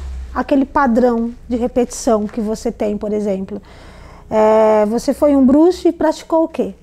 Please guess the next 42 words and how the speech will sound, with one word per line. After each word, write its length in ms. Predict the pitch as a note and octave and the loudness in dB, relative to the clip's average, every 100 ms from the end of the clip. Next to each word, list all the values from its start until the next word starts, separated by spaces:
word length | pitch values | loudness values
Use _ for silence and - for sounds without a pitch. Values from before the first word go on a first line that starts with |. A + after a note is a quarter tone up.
| - _ _ - _ - - | -20 _ _ -20 _ -20 -4
Aqui 240 | A#3+ D4+ | -2 -2
como 280 | C#4+ D4+ C#4 | 0 2 2
bruxo 420 | A#3+ C#4+ E4 E4 | 2 4 2 0
você 220 | C#4 C#4 | -6 -6
pratica 420 | C#4 C4 C4 C#4+ C#4+ | -6 -6 -8 -8 -8
o 60 | |
quê? 240 | C4+ F3+ E3+ _ _ _ _ _ _ _ - - - - | -8 -12 -14 _ _ _ _ _ _ _ -20 -20 -20 -4
Porque 240 | B3+ - | 0 2
a 80 | C4+ | 4
bruxaria, 720 | B3 D4 - C4 B3 F4 A4+ G#4 | 4 2 2 2 4 4 4 2
ela, 220 | B3+ A3+ - | 2 -2 -2
ela 240 | A#3 B3 | 0 0
en-, 140 | B3+ B3 | 0 0
encontra 420 | B3 B3 C#4 C#4 | -4 0 0 2
várias 320 | C4 E4+ A4 G4 | 2 2 0 0
vertentes. 600 | A4+ A#4 D#4+ B3+ A#3 A#3+ | -2 0 0 0 -2 -8
O 60 | |
que 120 | B3 F4 | -4 -2
você 240 | E4 D#4+ | -2 -4
praticou 480 | C#4 B3+ - - A3 | -6 -6 -8 -6 -4
como 240 | A3 G#3+ | -4 -4
bruxo? 460 | F#3+ G3 F3+ - - - - - | -2 -2 -4 -10 -20 -20 -20 -2
E 60 | C#4 | 2
o 20 | |
que 80 | F4 | 4
você 220 | F#4 - | 2 2
pretende 400 | D#4+ D4+ D#4 D4 | 0 2 2 2
praticar 640 | C#4+ C#4+ C#4 C#4+ - B3 G#3 | 2 0 0 -6 0 0 0
agora? 360 | G3 F#3+ F#3+ F#3+ - - - - - - | -4 -6 -8 -14 -20 -20 -20 -20 -12 -4
Então 180 | A3+ C4+ | 0 0
você 180 | C#4 | 0
pode 240 | D#4+ D4+ D4 | -2 0 0
vir 180 | D4 C#4+ | 0 0
com 80 | D4 | 0
a 80 | |
mesma 320 | C#4 E4+ F4+ D4+ | 2 2 0 0
vertente 500 | D#4 D4 E4 F#4+ F#4+ | -2 0 -4 -2 -6
pra 240 | - E4+ | -2 -2
fazer 240 | E4+ D4+ | 0 0
uma 160 | D#4+ D#4 | 0 -2
prática 400 | D4+ D#4 - D#4+ | -2 -2 -2 -2
melhor. 420 | C4 A3+ C4+ B3 | 0 2 2 2